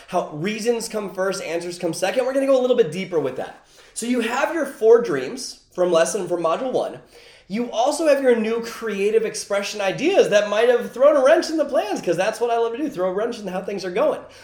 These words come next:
And so you have all these ideas. And it might be a little bit overwhelming, which means that you have to use what you learned in emotional mastery to be able to take that on, right? To pick a priority. What am I going after? But the reason I'm telling you this is because when you take a look at those things,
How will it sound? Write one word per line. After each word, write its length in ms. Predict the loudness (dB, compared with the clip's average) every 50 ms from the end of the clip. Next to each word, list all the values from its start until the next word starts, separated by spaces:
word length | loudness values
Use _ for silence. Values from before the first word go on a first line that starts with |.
| -20 -20 -20 -20 -14 _
And 140 | -4 -4 -2
so 80 | -2 -2
you 160 | 0 0 0
have 240 | 0 -2 -2 0 0
all 140 | 0 0 0
these 200 | -2 -4 -4 -4
ideas. 680 | -4 -4 -6 -8 -8 -8 -8 -8 -8 -10 -14 -18 -20 _ _ _ _ _ _ _ _ _ _ _ _ _ _ _ _
And 100 | -8 -8
it 80 | -6 -6
might 380 | -4 -2 0 0 0 -2 -2
be 80 | -2 -2
a 60 | -2
little 200 | 0 0 -2 0
bit 140 | -2 -2 -2
overwhelming, 560 | -2 -2 -2 0 0 2 2 2 0 0 -2
which 160 | -2 -4 -4
means 260 | -6 -4 -4 -4 -4 -6
that 120 | -8 -6
you 80 | -6 -8
have 120 | -6 -6
to 80 | -10 -8
use 500 | -2 2 2 2 2 0 -4 -6 -10 -14 -18 -20 _ _
what 160 | -2 0 2
you 80 | 2
learned 200 | 2 2 2 2
in 60 | 2 2
emotional 360 | 2 2 2 2 0 -2 0
mastery 520 | 0 0 -2 -2 -4 -6 -4 -2 -2 -2 -2
to 120 | -4 -6
be 80 | -6 -6
able 140 | -6 -6
to 160 | -8 -12 -14 -16 _ _ _ _ _ _ _
take 200 | -10 -10 -6 -2
that 140 | -2 0 0
on, 280 | 0 -2 -4 -6 -8 -16 -20 _ _ _
right? 300 | -4 -2 0 0 0 -4 -10 -18 -18 -12
To 100 | -12 -12
pick 260 | -8 -6 -8 -4 -4
a 40 | -4
priority. 420 | -2 0 -2 2 2 2 2 0
What 180 | -2 -4 -4 -2
am 100 | -2 -2
I 80 | -2 0
going 260 | 0 -2 -2 -2 -4
after? 520 | -4 -4 -6 -8 -8 -10 -12 -12 -12 -16 _ _ -20 -20 -20 -20 -20 -20 -4 _
But 140 | 4 4 6
the 80 | 4 2
reason 380 | 2 0 0 0 0 2 0
I'm 200 | 0 0 0 -4
telling 420 | -10 -8 -4 -2 0 0 0 0 0
you 100 | -2 -4
this 480 | -6 -10 -10 -10 -12 -12 -12 -14 -6 _
is 160 | -2 -2 -2
because 400 | -2 -8 -10 -6 -6 -6 -4 -4
when 120 | -4 -4 -4
you 120 | -6 -8
take 280 | -6 -6 -6 -6 -4 -4
a 80 | -4
look 240 | -2 -2 -2 -2 -2
at 120 | -4 -4
those 260 | -2 -2 -2 -2 -6 -6
things, 520 | -4 -4 -4 -4 -8 -12 -16 -16 -16